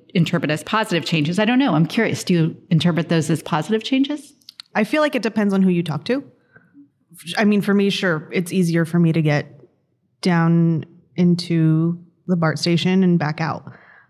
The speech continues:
Speaker 2: But then I think about the, the fact that I had talked to some of these vendors back in, it was probably April of last year,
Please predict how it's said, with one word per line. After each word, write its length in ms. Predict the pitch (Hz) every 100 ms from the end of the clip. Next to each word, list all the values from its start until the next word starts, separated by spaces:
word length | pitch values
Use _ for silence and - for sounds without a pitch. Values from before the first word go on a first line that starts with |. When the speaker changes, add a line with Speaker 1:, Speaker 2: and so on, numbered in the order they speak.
| _ -
Speaker 2:
But 140 | - 202
then 160 | 196
I 60 | 170
think 200 | 170 170
about 360 | 165 160 - -
the, 340 | 160 160 -
the 100 | -
fact 260 | 170 160 160
that 180 | 165 -
I 380 | 160 151 151 90
had 180 | 156 160 - _
talked 220 | - 277
to 60 | 214
some 200 | 190 165
of 60 | 160
these 160 | 165
vendors 500 | 151 156 151 139 156
back 280 | - 139 143
in, 360 | 156 156 - - _ - _ -
it 60 |
was 140 | 185 175
probably 340 | 196 202 196
April 340 | 170 170 170 175
of 80 |
last 320 | 175 156 156 180
year, 300 | 180 170